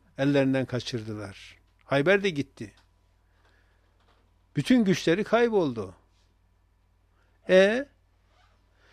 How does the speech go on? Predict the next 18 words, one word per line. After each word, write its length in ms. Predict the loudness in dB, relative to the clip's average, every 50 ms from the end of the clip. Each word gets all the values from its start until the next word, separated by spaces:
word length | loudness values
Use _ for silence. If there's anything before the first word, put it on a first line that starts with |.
| -20 -20 -20 _ _ _ 0
o 100 | 2 4
zaman 400 | 6 6 4 4 2 0 0 -2
ne 140 | -2 -2 -2
diyorlar 440 | 2 2 2 2 2 0 0 0 -2
bunlar? 380 | -6 -8 -4 -4 -4 -4 -4 -8 -14 -20 -20 -6 -2
Bunlar 220 | 0 2 4 4 2
gelen 380 | 4 4 4 4 4 2 2
ne-, 160 | -2 -2 4
Nebi'ye 320 | 4 4 4 6 4 4 4
de 80 | 4
inanmıyor. 640 | 0 2 2 4 2 2 2 2 2 2 0 -4 -12 _ _ _ -20 _ _ _ _ _ _ _ _ _ _ _ _ _ _ _ _ _ _ _ _ _ _ _ -20 -20 _ _
Onların 480 | -2 0 2 4 4 4 4 2 2 2
uleması 520 | 2 4 4 2 2 0 0 0 0 -2
gidiyor. 640 | -6 -6 -8 -4 -2 0 0 0 -2 -4 -8 -20 _ _ _ _ _ _ _ _ _ _ _ _ _ _ _ _ _ _ _ _ _ _ _ _ _
Şeye 340 | -12 -4 -2 0 0 0 0
diyor 220 | 0 0 0 0
ki 180 | -2 -4 -6 -6
işte 380 | -6 -4 -4 -4 -4 -4 -6